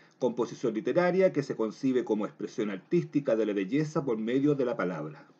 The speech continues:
Como acá tenemos un ejemplo, este poema dice: "Si la bondad del destino",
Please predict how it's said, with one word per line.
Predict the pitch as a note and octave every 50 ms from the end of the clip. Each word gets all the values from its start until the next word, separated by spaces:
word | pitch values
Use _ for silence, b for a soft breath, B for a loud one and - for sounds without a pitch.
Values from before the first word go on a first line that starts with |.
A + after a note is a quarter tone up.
| _
Como | - F#2+ F#2+
acá | F#2 F2+ A2 A2 A#2
tenemos | - G2+ F#2+ F#2 F2+ F#2
un | F#2+
ejemplo, | F#2+ - - - D#3 E3 E3 D3 D#3 - E3 E3+ E3+ E3+ B B B B B B B
este | - A2 G#2 - - B2+
poema | - C3 C3 C#3 D3 D#3 D#3 E3 E3 D3+
dice: | C3 C3 C3+ C3 - C#3+
"Si | C#3+ - A2+
la | G#2 F#2+
bondad | G2 G2 F2+ F#2+ F2+ A2 A#2+ C3 C#3+ C#3+ - _ _ _ _ _ _ _ _ _ _ _ _ _ _ b b b b b b b b b b _
del | - G#2+ B2 B2+ C3 C#3+ C#3 C#3 - - -
destino", | - A#2 A2 - - - - G2+ E2+ D2+ C#2+ - -